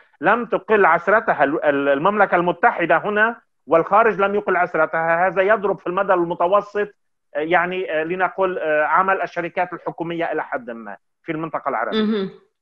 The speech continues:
Speaker 2: آه، يعني، آه، هناك من يقول عن أسهم التكنولوجيا دا-، لأنه هو حديث الآن، حديث الأسواق، الأسهم التكنولوجيا بي-، ارتفعت بشكل كبير والآن تتعرض لعملية جني أرباح، إنه هي، آه، هذه المرحلة، مرحلة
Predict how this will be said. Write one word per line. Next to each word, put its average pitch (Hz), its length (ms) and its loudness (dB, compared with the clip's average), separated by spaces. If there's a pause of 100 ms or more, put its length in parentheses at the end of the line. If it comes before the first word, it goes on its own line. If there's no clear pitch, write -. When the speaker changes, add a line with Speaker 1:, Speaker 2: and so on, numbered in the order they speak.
(480)
Speaker 2:
آه، 208 340 4
يعني، 233 480 0
آه، 226 200 4
هناك 311 280 2 (120)
من 285 120 4
يقول 220 500 0
عن 185 140 2 (100)
أسهم 226 260 -4
التكنولوجيا 208 640 0
دا-، 226 300 0
لأنه 254 300 0
هو 269 140 0
حديث 254 600 -2
الآن، 226 540 2
حديث 226 260 -4
الأسواق، 196 600 -2
الأسهم 165 400 -6
التكنولوجيا 180 720 -4
بي-، 196 280 -6 (220)
ارتفعت 220 560 2
بشكل 202 400 -10
كبير 208 280 -2
والآن 220 300 2
تتعرض 202 520 0
لعملية 185 500 0
جني 180 380 -4
أرباح، 185 320 2 (380)
إنه 285 260 0
هي، 285 140 2 (360)
آه، 220 500 2 (260)
هذه 240 340 2
المرحلة، 208 580 0
مرحلة 190 340 -2